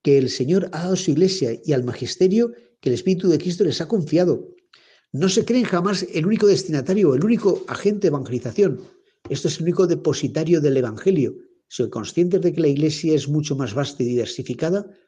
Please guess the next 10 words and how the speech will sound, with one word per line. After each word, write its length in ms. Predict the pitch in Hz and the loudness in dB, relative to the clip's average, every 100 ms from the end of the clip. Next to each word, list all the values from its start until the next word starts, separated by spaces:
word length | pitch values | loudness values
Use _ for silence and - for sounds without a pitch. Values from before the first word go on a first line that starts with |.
| _ _ | _ _
aceptan 540 | - 160 147 147 120 | -6 -6 -4 -6 -6
que 160 | 117 123 | -6 -6
la 80 | 104 | -2
Iglesia 480 | 127 143 - 156 | -2 -4 -2 -2
se 180 | 147 - | -2 -6
encarna 680 | 110 110 _ - 156 131 113 | -8 -10 _ -8 -6 -6 -8
en 200 | 107 110 | -10 -6
to-, 200 | - 160 | -2 -2
en 180 | - 123 | -2 -10
formas 460 | - 208 226 240 | -4 -2 0 -2